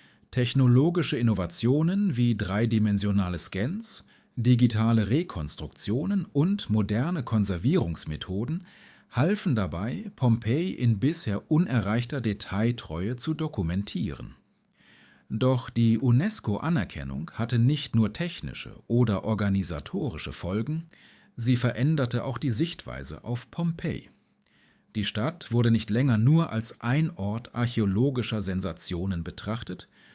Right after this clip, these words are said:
sondern als kulturelles Erbe der Menschheit. In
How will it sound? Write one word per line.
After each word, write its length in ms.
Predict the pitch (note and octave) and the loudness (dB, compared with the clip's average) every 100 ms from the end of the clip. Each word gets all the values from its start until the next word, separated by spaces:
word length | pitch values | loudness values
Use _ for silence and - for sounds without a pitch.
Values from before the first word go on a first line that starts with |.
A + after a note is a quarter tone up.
| _ - | _ -8
sondern 600 | G#2 A#2+ F3+ G#3 F#3 D#3+ | -2 2 4 2 2 -2
als 240 | A2 G#2 | -4 -6
kulturelles 840 | - F3+ F#3 B2 F#2+ A2 A#2+ - - | -4 -4 -2 -2 0 0 0 -4 -6
Erbe 400 | A2+ A#2+ C3+ C3 | 0 2 2 -2
der 180 | B2 C#3+ | -4 -2
Menschheit. 680 | A2 D#2+ B1+ - - - - _ _ _ _ _ _ _ | -2 -2 -6 -10 -12 -18 -20 _ _ _ _ _ _ _
In 280 | C3 B2+ B2+ | 4 4 4